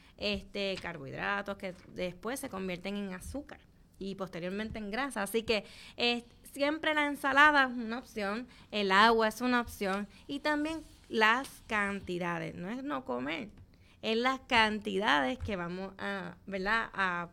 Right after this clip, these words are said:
a presentar en ese plato. Nosotros le damos un recurso visual a nuestros pacientes y es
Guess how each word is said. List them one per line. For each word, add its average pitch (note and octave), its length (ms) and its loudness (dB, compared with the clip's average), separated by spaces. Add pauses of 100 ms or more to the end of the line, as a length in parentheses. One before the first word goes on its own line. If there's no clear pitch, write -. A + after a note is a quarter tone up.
(120)
a F#3 220 -2
presentar F#3+ 540 -2
en G3 140 -4
ese F#3 220 -6
plato. E3+ 320 -8 (300)
Nosotros A#3 380 -2
le C4 120 0
damos C#4 300 0
un C4+ 160 -4
recurso C#4 480 -2
visual C4+ 360 -2
a C4+ 80 2
nuestros C4+ 360 -4
pacientes C#4 580 -4
y A3 60 -2
es G3+ 160 -4